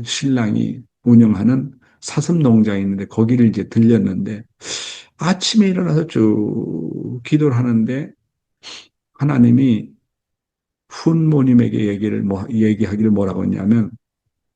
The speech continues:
"내가 살아서 역사하는 교회를 한번 가보고 싶냐?" 그렇게 얘기하더랍니다. 하나님께서. "네, 가보고 싶습니다." 그러니까.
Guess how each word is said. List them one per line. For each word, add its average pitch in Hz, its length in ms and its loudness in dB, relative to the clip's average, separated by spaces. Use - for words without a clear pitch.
"내가 143 480 4
살아서 135 480 -2
역사하는 123 640 -2
교회를 117 280 0
한번 123 320 -2
가보고 120 360 -2
싶냐?" 131 920 0
그렇게 120 340 -2
얘기하더랍니다. 107 920 -6
하나님께서. 110 640 0
"네, 165 160 6
가보고 135 380 2
싶습니다." 120 540 2
그러니까. 101 500 -8